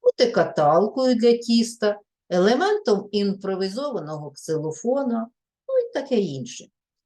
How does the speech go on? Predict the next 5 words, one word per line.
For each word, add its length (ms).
Для 320
вивчення 680
впливу 720
функціональної 1120
фіксованості 1200